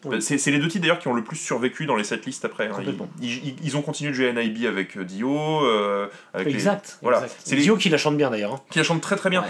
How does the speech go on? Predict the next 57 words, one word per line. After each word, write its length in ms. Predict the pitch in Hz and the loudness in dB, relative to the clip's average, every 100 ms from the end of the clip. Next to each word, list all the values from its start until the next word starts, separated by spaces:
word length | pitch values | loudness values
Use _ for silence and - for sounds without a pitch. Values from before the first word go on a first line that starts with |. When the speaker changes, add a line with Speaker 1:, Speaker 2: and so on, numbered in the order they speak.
| 165 135 | -6 0
Speaker 2:
D'ailleurs, 260 | 139 190 | 4 6
même, 300 | 165 160 190 - | 4 0 0 0
euh, 240 | 120 120 117 - | 0 0 -2 -10
si 300 | - - 139 | -10 -8 -6
ma 140 | 131 117 | -2 -2
mémoire 400 | 110 107 101 101 | -2 -6 -6 -8
est 60 | |
bonne, 380 | 98 147 196 131 - | -4 -2 -2 -8 -6
alors 200 | 107 98 | -8 -6
ça, 120 | - | -2
euh, 160 | 117 98 | 0 2
pareil, 280 | 95 120 120 | 0 0 0
on 80 | 98 | -4
pourra 220 | 98 98 | -4 -4
en 180 | 92 92 | -4 -8
reparler 320 | - 107 110 | -2 0 -2
si 100 | 107 | -4
on 40 | |
fait 100 | - | -10
des 160 | 92 92 | -12 -12
épisodes 280 | 98 110 107 | -10 -10 -8
sur 120 | 95 | -8
la, 160 | 92 | -6
les, 180 | 92 92 | -6 -8
la 140 | 92 98 | -10 -6
carrière 220 | 107 107 | -4 -4
solo 240 | - 113 | -6 -4
de 100 | 104 | -4
Dio, 280 | 95 113 190 | -4 0 0
mais, 160 | 123 101 - - - | 0 -4 -12 -20 -12
euh, 200 | - 95 | -4 -4
Dio, 260 | 95 113 139 | -2 0 0
dans 140 | 123 | 0
son 180 | 101 107 | -4 -6
groupe, 360 | 98 104 135 - | -8 -4 -6 -4
euh, 340 | 95 95 92 | -4 -2 -4
qu'il 200 | 92 98 | -6 -4
avait 280 | 95 95 101 | -2 0 0
avant 320 | 92 92 101 | -2 -2 -4
Rainbow, 320 | 95 101 113 170 | -4 -6 -4 -6
qui 100 | - | -6
était 140 | 92 | -12
donc, 260 | 87 90 101 | -12 -12 -12
euh, 80 | - | -6
Elf 320 | 110 113 107 | -2 -2 -2
et 140 | 92 90 | -8 -8
The 80 | 87 | -6
Speaker 1:
Hein ? 140 | 92 | -4
Speaker 2:
Electric 440 | 95 98 - 98 - | -2 -4 -8 -18 -4
Elves, 260 | 139 190 156 | -2 -2 -6
il 80 | 101 | -10
faisait 220 | 98 165 | -6 -2
des 100 | 160 | -2
reprises 480 | 104 127 - 165 117 | 0 -2 -2 -6 -6
de 100 | 98 | -8
Black 220 | 92 92 | -8 -8
Sabbath 380 | - - - | -6 -6 -6